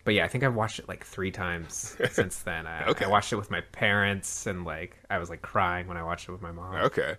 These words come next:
Speaker 1: Um, but, uh, it's a very, it's a, it's basically the same character.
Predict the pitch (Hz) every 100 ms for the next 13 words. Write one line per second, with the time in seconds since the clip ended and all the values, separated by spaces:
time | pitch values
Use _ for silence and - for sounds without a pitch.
0 | - - 92 80 78 85 - - _ _
1 | _ _ - 117 107 98 - 120 127 110
2 | 117 123 131 131 123 120 120 123 113 -
3 | _ _ _ _ _ 143 139 139 - 151
4 | - - 185 - 135 98 92 82 82 -
5 | 73 - - -